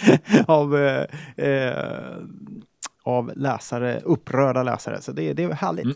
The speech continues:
Speaker 1: Superkul.
Speaker 2: Och det, ja,
Speaker 1: Debattinlägg
Speaker 2: men
Speaker 1: är
Speaker 2: det
Speaker 1: roligt.
Speaker 2: tycker vi verkligen genuint att det är kul, framförallt när ni Sparpodden-lyssnare delar era tankar och idéer. Och, eh, det är inte så, som att vi på något sätt är allvetande. Absolut inte. Utan,
Speaker 1: Nej, långt
Speaker 2: eh,
Speaker 1: ifrån.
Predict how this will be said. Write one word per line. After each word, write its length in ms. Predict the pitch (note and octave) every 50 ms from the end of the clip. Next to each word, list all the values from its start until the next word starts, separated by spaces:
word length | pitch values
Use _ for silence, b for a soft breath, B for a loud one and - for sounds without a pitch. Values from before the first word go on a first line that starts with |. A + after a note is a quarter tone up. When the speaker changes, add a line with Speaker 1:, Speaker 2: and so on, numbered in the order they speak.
| - _
Speaker 1:
Superkul. 500 | - - - G3 - - C3 - - C#3+
Speaker 2:
Och 440 | - - _ _ _ _ _ _ -
det, 60 | -
ja, 20 | C3
Speaker 1:
Debattinlägg 260 | D3+ D#3 F3+ - C#3+
Speaker 2:
men 100 | D#3 F#3
Speaker 1:
är 40 | F#3+
Speaker 2:
det 60 | G3
Speaker 1:
roligt. 140 | G3 C3 B2
Speaker 2:
tycker 260 | G#3 - - - F3+
vi 80 | D3+
verkligen 500 | C#3 C#3+ C3+ B2 A#2+ - C#3+ C3 A2+ G2+ - _ - - B2 C3 B2+ C3+ B2+ B2+
genuint 420 | D#3 D#3 F3+ G#3+ F#3 A#2+ F#2+ -
att 80 | A2 G#2
det 80 | A2+ -
är 200 | - E3 E3+ D#3+
kul, 360 | D3+ - C#3 A#2+ A2 G#2+ G#2+ - - G2+
framförallt 400 | - - C#3 C#3 E3+ F#3 F#3 D#3+
när 140 | - D#3 C#3
ni 120 | C3 B2+ A#2+
Sparpodden-lyssnare 960 | - - B2 A#2 - A#2 A2+ A#2+ C#3 F3+ F#3+ - - D3 A#2+ G2 F2 D#2 D2+ - _ _
delar 400 | - A2+ C3 B2+ A#2+ A#2+ B2 A#2
era 200 | A#2 A2+ G#2+ G#2
tankar 340 | - - A2+ G#2+ G2 - G2+
och 60 | G#2
idéer. 360 | A#2 C#3 D#3+ D3+ A2 D#2 - - b b b b b b b b b b
Och, 540 | C3 C3 C#3 C3+ C3+ C3 C3 B2+ C3 C3
eh, 60 | C3+ C#3
det 60 | D#3+
är 20 | F3
inte 360 | D#3+ D3 - - E3+ D3+ C3+
så, 300 | - - C#3 C3 C3 A#2+
som 160 | A#2+ C3+ B2+
att 80 | B2+ B2+
vi 120 | C#3 B2+
på 100 | - B2+
något 120 | A#2+ A2 -
sätt 120 | - G#2+
är 40 | A2
allvetande. 680 | G2+ A#2 A#2+ G#2+ A2+ B2+ A#2+ - - G2+ E2+ E2 D#2+ - - - - G#2+ -
Absolut 440 | - D3+ - - - D3 B2+ A#2 A2
inte. 280 | A#2 G#2+ G#2 - A2+ - - _ _
Utan, 280 | - A#2 - - B2
Speaker 1:
Nej, 160 | - D3 D#3+ D#3+
långt 240 | D3+ D#3 D#3+ -
Speaker 2:
eh, 60 | C#3+ C3+
Speaker 1:
ifrån. 180 | B2 A2 -